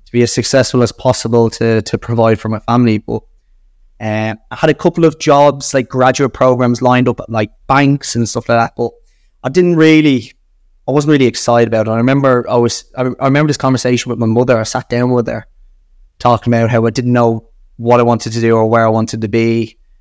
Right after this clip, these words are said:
And I didn't really want to do those, those graduate-esque programs 'cause they didn't feel appealing or interesting to me. So I always remember she's like, "What five companies do you really, really like? Look online and just apply for them." And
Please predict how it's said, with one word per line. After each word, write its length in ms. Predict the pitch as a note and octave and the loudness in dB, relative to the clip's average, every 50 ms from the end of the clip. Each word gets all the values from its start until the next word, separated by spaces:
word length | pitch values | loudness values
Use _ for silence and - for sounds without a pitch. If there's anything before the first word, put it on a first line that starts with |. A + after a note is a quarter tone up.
| _ _ _ | _ _ _
And 80 | A#2+ A2+ | -6 -4
I 40 | |
didn't 200 | G#2 B2+ C#3 C#3 | -2 0 0 2
really 220 | C#3 C#3 C#3+ C3+ C3 | 4 2 2 4 2
want 180 | B2+ B2+ A#2+ | 2 2 0
to 60 | - B2 | 0 0
do 160 | B2 A#2+ A2+ | 0 2 2
those, 340 | A#2 A#2 A2+ G#2+ - - - _ | 2 0 0 -2 -6 -12 -12 _
those 260 | A#2+ A#2 A2 G#2 - | -4 -2 -2 -4 -6
graduate-esque 1120 | - - - B2 A#2+ A#2 A#2+ A2+ B2 A#2 A#2 G2+ - - - A#2+ A2 - - - - - | -10 -6 -2 0 2 2 2 2 2 2 2 2 -2 -6 -6 -6 -4 -4 -6 -10 -14 -18
programs 840 | _ - B2 A#2 A#2 A#2 A#2 A#2 A2 A2 G#2+ A2 A2 A2 G#2+ - - - | _ -2 0 2 2 2 2 0 0 0 -2 -2 -2 -4 -4 -6 -10 -12
'cause 160 | - - - | -14 -10 -6
they 180 | A2+ A2+ A2 - _ _ _ _ _ _ _ | -4 -4 -4 -6 _ _ _ _ _ _ _
didn't 200 | - B2 A#2 A#2 | -2 0 0 0
feel 240 | - - B2 A#2 A2+ | 0 0 0 2 2
appealing 600 | A2 - - - B2 A#2 A#2 A2+ A2+ A2 A2+ A2 | 0 -4 -4 -2 -2 0 0 0 0 0 0 0
or 140 | G#2+ A2 A2 | 0 0 0
interesting 400 | A2 A2+ - A2+ - - - - | -2 -2 -4 -8 -10 -10 -12 -6
to 140 | - A2+ A2+ | -4 -2 -2
me. 140 | A2 G#2+ G#2+ | -2 -4 -4
So 220 | - - A2+ - - - - - - - - - - - - - - | -4 -4 -6 -6 -8 -14 -20 -20 -20 -20 -20 -20 -20 -20 -20 -8 -2
I 80 | A#2 | 2
always 240 | B2+ C#3 C#3+ C#3+ C3 | 4 4 4 4 2
remember 220 | C#3 C#3 B2+ B2 A#2 | 2 0 0 0 -2
she's 260 | - - B2+ A2 A#2+ | -4 -4 -4 -2 -2
like, 220 | A#2 A2+ - - _ _ _ _ _ _ | -2 -2 -4 -8 _ _ _ _ _ _
"What 180 | C3 D#3+ E3+ | -2 -2 0
five 200 | - E3+ E3+ D#3+ | 2 2 2 2
companies 340 | - - D#3 C3+ D3 C#3 B2 | 0 -2 -2 0 0 -2 0
do 80 | - C#3 | 0 2
you 40 | B2+ | 2
really, 200 | B2+ B2 A#2+ A#2+ | 2 2 2 2
really 200 | A#2 A2+ A2+ G#2 | 2 0 0 0
like? 380 | G#2+ G#2+ A2+ B2+ - - _ _ _ _ _ _ _ _ _ _ _ _ _ _ _ _ _ _ _ _ - | -2 -2 -2 -4 -6 -12 _ _ _ _ _ _ _ _ _ _ _ _ _ _ _ _ _ _ _ _ -2
Look 220 | C3 C3 B2+ - | 0 0 2 4
online 380 | C3+ C3 B2+ A2+ A2 A2+ A2+ A2+ | 4 4 6 4 4 2 2 2
and 100 | A2+ A2 | 2 0
just 140 | A2 - - | -2 -4 -6
apply 200 | - - G2+ - | -10 -10 -10 -10
for 140 | - - | -10 -10
them." 180 | A2 G#2+ A2+ G#2+ | -10 -8 -8 -8
And 100 | G#2+ G#2+ | -8 -10